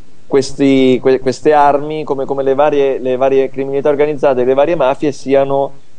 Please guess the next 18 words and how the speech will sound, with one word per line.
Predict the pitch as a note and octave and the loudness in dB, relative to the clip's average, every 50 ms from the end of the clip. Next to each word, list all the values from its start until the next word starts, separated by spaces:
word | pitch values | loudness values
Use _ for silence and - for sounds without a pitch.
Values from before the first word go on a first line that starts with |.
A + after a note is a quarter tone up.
| - - | -12 -10
innanzitutto | - - B2 B2 B2 B2 A#2+ - C3+ - E3 E3+ F#3 F3 - - F#3 F3+ F3+ F3 | -8 -6 -4 -2 -2 -2 -2 -4 -2 2 2 2 2 2 0 0 2 2 4 2
in | D#3 C#3+ C3+ | 2 0 -2
possesso | B2+ D3 - B2+ - - C#3+ C#3+ D3 D3 C#3+ - - D#3 D3+ D3 D3 - - - - | 0 0 -2 -2 0 0 0 2 0 0 -2 -4 -2 2 2 2 2 0 -4 -10 -12
di | - B2+ C3 | -8 -4 0
veri | C#3+ G3+ A3 F#3+ | 0 2 2 0
e | |
propri | - D3+ B2+ C#3 | -2 -2 -4 -4
arsenali, | - - - D3 F3+ G#3+ F3+ A#2+ G2+ G#2+ G2+ - | -4 -4 -4 -2 0 0 0 0 -2 -6 -8 -8
cioè | - - A2+ | -8 -10 -8
comunque | G#2+ A#2+ B2+ C3+ C#3 B2 - C3+ B2+ B2 A2+ - - - - - - | -8 -6 -6 -6 -6 -2 0 2 2 2 0 -4 -10 -12 -16 -16 -14
di, | - - B2 A#2+ B2 A#2+ A#2+ A#2+ A#2+ A#2+ A#2+ A#2 | -12 -6 -4 0 0 2 2 2 2 2 2 0
che | A2 B2 B2+ | 2 0 -2
possono | B2 - D3 D#3 D3 - D3+ C#3+ C#3+ C3+ C3 B2+ - - B2+ - | 0 0 0 0 0 -2 -4 -2 0 2 2 0 0 -4 -8 -4
tranquillamente, | - C3+ C3+ B2+ B2+ D3+ D3+ D3 D3 D3 D#3 E3+ F3+ F#3 F3+ F3+ F3 - F3+ F3+ F3 E3+ - - - - - - - | -2 -2 -2 -2 -4 -4 0 2 2 2 2 0 -6 -6 -8 -10 -6 -4 -2 -2 -2 -4 -6 -10 -14 -14 -14 -12 -8
eh, | - - B2 B2 B2 A#2+ A#2+ A#2 A2+ A2+ A2+ A2 | -4 -2 0 2 2 2 2 2 4 4 4 4
anche | F#2 E2+ C3 C3+ C#3 C3+ - C3+ C3 C3 B2+ B2 B2 A#2+ A#2+ A#2+ A#2+ A#2+ A#2 A2 A2+ A2 A2 G#2+ | 2 2 2 0 -2 0 2 4 4 4 4 4 2 2 2 2 2 2 0 0 0 -2 -4 -6
fare | - - C3+ C3+ C#3 C3+ C3 | -4 0 2 2 2 2 2
delle, | B2 B2+ B2 B2 A#2+ A#2+ A2+ A2 A#2 A2+ A#2+ G#2+ A2 A#2 A2 - | 2 0 0 2 2 2 4 4 4 2 2 0 0 -2 -4 -8